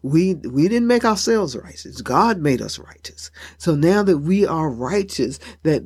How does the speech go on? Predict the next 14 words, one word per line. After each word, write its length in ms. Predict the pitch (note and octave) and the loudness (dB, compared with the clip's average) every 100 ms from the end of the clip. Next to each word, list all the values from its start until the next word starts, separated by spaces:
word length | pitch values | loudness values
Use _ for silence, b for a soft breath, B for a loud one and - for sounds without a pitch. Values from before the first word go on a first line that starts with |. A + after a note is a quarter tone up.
| C#3 | -6
we 280 | C#3 F#3+ F3 | 0 2 4
are 100 | D3+ | 2
in 220 | C#3 B2 | 0 0
right 240 | C#3+ - | 0 -2
standing 640 | - - F3 G#3+ F#3 B2+ A2+ | -4 0 2 4 2 0 -2
with 180 | A#2 | -4
God, 400 | B2+ F3+ D#3+ B2+ - B B | -2 0 0 -4 -10 B B
God 280 | D#3+ F#3+ F#3+ | 2 4 4
has 200 | D3+ B2 | 2 0
given 360 | D#3+ G3 F3+ D3+ | 0 2 2 2
us 220 | E3 - B B | 0 -4 B B
the, 460 | C3 A2+ B2+ A2+ G#2+ - _ _ - - - | -14 -2 0 2 -2 -10 _ _ -20 -20 -18
the 600 | B2 C3+ A#2+ A2 G#2 D#2+ _ _ _ | -2 2 2 0 -6 -12 _ _ _
mandate 760 | A2+ B2 D3 A#3+ C4+ A#2 - | -8 -2 2 4 2 -4 -10